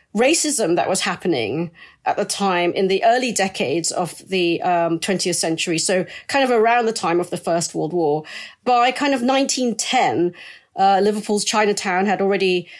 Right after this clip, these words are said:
established restaurants and shops and cafes and societies, community societies to cater for the Chinese community. And they settled mainly around Cleveland Square, Pitt Street, Frederick Street. And by the end of the First World War,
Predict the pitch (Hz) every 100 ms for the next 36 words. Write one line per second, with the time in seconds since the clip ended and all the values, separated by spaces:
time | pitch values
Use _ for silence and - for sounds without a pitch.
0 | - 208 - 214 202 190 - 190 - 202
1 | 190 170 170 208 165 - 170 180 160 175
2 | 170 170 175 - - 226 - 233 233 233
3 | 202 175 - 190 196 196 190 180 175 -
4 | 190 185 190 170 - - - - - 202
5 | 190 190 196 190 185 175 170 180 175 -
6 | 190 185 180 190 196 202 196 214 208 240
7 | 247 220 220 196 196 196 180 175 165 -
8 | 202 185 185 170 - 220 208 196 196 -
9 | - - 185 175 - - - - 214 202
10 | 202 - 208 190 - 180 190 190 196 208
11 | 220 - 269 330 311 285 - - 190 180
12 | - - - _ _ - 208 196 185 -
13 | - - 196 185 - 180 160 170 165 160